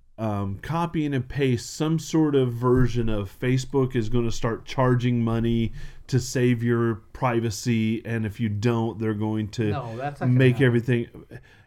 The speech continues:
Speaker 1: And,
Speaker 2: That's not
Speaker 1: and
Speaker 2: gonna
Speaker 1: literally,
Speaker 2: happen.
Speaker 1: you have to cut and paste some legalese in, and people are dumb enough to, to do that. And I laugh every
Speaker 2: Nobody's gonna,
Speaker 1: time.
Speaker 2: they don't wanna do that. They make more money by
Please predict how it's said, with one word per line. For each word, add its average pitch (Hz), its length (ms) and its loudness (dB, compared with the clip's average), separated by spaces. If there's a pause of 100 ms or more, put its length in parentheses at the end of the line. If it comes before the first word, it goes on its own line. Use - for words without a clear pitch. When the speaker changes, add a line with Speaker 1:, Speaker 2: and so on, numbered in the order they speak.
Speaker 1:
And, 143 180 2
Speaker 2:
That's 143 80 -10
not - 80 0
Speaker 1:
and 151 100 2
Speaker 2:
gonna 156 120 4
Speaker 1:
literally, 175 260 8
Speaker 2:
happen. 139 100 2
Speaker 1:
you 135 80 6
have 131 300 0
to 127 80 -2
cut 131 260 -4
and 127 120 -2
paste 127 360 0
some 127 220 0
legalese 123 760 2
in, 117 300 0
and 101 180 -2
people 131 300 -2
are 110 100 0
dumb 117 460 -2
enough 107 300 -4
to, 104 220 -2 (400)
to 131 120 0
do 117 320 4
that. 98 340 -2 (240)
And 120 120 2
I 120 100 0
laugh 117 420 -6 (120)
every 131 580 8
Speaker 2:
Nobody's - 140 2
gonna, 113 360 2
Speaker 1:
time. 92 60 -4
Speaker 2:
they 165 120 -6
don't 170 240 -8
wanna 175 200 -6
do 127 160 -8
that. 104 320 -14
They 127 140 -10
make 135 180 -10
more 135 180 -12
money 135 200 -10
by 117 280 -12